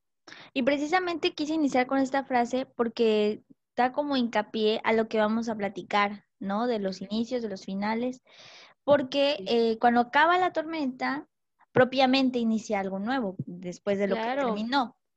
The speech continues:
Speaker 1: ¿no?
Speaker 2: Sí.
Speaker 1: Y es que los
Speaker 2: Como
Speaker 1: finales
Speaker 2: todo.
Speaker 1: como
Speaker 2: <laughs>
Speaker 1: todo, como todo.
Speaker 2: Como todo, cuando nacemos, lo único que tenemos seguro es que nos vamos a morir. Ah, yo soy bien fatalista. <laughs>
Speaker 1: <laughs> No, está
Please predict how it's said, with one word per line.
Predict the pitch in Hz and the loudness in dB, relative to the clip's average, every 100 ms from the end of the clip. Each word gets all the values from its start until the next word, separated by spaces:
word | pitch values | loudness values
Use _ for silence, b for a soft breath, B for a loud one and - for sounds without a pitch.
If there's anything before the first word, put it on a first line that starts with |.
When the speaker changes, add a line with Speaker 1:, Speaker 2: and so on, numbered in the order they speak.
| - | -12
Speaker 1:
¿no? | 196 - _ | -12 -12 _
Speaker 2:
Sí. | - 202 208 b b b b | -8 -6 -6 b b b b
Speaker 1:
Y | 254 | -2
es | 285 | 2
que | 370 | 4
los | 359 | 4
Speaker 2:
Como | 214 | 4
Speaker 1:
finales | 294 311 | 2 2
Speaker 2:
todo. | 269 269 294 233 196 _ _ _ | 2 2 2 -2 -8 _ _ _
Speaker 1:
como | - 240 226 | 2 4 4
Speaker 2:
<laughs> | 214 220 214 | 4 6 6
Speaker 1:
todo, | 220 214 196 196 | 8 8 6 0
como | 202 190 190 | -8 -4 -4
todo. | - 190 | -4 0
Speaker 2:
Como | 196 202 202 | 2 0 2
todo, | 233 233 214 | 4 6 6
cuando | 214 214 214 | 2 2 0
nacemos, | 214 220 - 294 311 339 | 0 -2 0 2 2 2
lo | 294 | 0
único | 262 262 | -2 -2
que | 226 | -2
tenemos | 214 226 240 240 | -2 -2 -2 0
seguro | 214 202 247 269 | -2 2 2 2
es | 247 | 0
que | 233 | -4
nos | 196 | -2
vamos | 196 202 196 | -2 -2 -4
a | |
morir. | 170 160 151 - - | -6 -6 -8 -12 -2
Ah, | 170 170 185 | 2 4 6
yo | 220 | 4
soy | 233 | 2
bien | 262 262 | 0 -2
fatalista. | 269 226 190 - - | -2 -4 -8 -14 -4
<laughs> | - - 381 - - | -2 2 4 4 2
Speaker 1:
<laughs> | 349 339 - 359 269 294 294 285 B B B B | 4 6 8 8 8 8 8 4 B B B B
No, | 453 349 | 2 4
está | 240 262 | 4 6